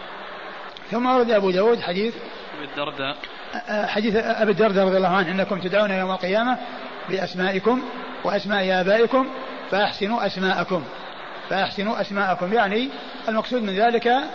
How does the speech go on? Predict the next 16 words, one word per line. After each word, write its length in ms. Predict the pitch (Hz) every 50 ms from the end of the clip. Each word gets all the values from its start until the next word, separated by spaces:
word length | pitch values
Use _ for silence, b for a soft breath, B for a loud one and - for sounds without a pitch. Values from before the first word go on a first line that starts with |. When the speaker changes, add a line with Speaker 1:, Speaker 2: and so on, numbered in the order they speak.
| - -
Speaker 1:
يعني 260 | 254 233 208 214 214 202
خطاب 320 | - 220 214 247 247 233
للآباء 580 | 233 220 220 233 254 240 226 262 262 220 - - - - - - - - - - - - 196
أنهم 280 | 214 226 240 202 208 214
يحسنون 580 | 208 - - 208 233 262 254 220 196 196 202 - - - - - - - - -
أسماء 360 | 202 - 208 220 214 214 208
الأولاد، 500 | 196 208 202 190 185 196 226 220 202 185 - - - - - - - - - -
لأن 260 | 151 170 180 202 202
التسمية 460 | 190 170 - 214 214 - 208 202 196
إنما 200 | 202 214 220 233
تحصل 280 | 220 202 - - 240 247
من 100 | 247 240
الأو-، 220 | 240 247 247 262
من 300 | 254 240 247 247 233 233 233
الآباء 480 | 220 233 262 254 247 262 294 262 233
للأولاد، 500 | 226 226 226 226 214 214 240 254 214 185